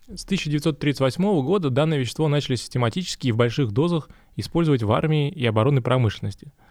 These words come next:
А накануне Второй мировой войны таблетки первитина официально входили в боевой рацион танкистов и лётчиков.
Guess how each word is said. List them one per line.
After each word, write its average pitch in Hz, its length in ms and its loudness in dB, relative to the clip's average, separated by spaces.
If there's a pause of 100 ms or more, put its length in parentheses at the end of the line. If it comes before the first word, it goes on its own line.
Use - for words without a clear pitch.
(600)
А 110 420 2
накануне 131 360 2
Второй 127 200 2
мировой 117 220 4
войны 117 280 2
таблетки 120 380 0
первитина 127 560 2
официально 135 400 0
входили 123 360 0
в 110 60 -4
боевой 101 300 4
рацион 135 380 0
танкистов 110 420 -4
и 139 40 4
лётчиков. - 420 -2